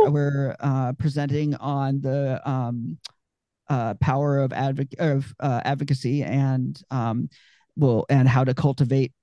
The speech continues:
Speaker 2: kind of the skills you already have. Um, super excited. I'm super excited. I love presenting at Home Dad Con. It's gonna be my fourth time,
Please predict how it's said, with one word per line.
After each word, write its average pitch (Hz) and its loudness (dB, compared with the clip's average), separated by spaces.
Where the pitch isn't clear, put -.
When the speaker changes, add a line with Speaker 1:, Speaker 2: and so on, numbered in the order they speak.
Speaker 2:
kind 135 2
of 120 0
the 127 -2
skills 127 -2
you 117 0
already 131 -2
have. 127 -2
Um, 113 -6
super 190 -2
excited. 82 -8
I'm 156 -2
super 127 0
excited. 120 0
I 147 4
love 151 2
presenting 139 2
at 131 0
Home 131 6
Dad 131 0
Con. 127 0
It's 135 -4
gonna 135 -2
be 131 -2
my 131 -4
fourth 147 0
time, 220 -2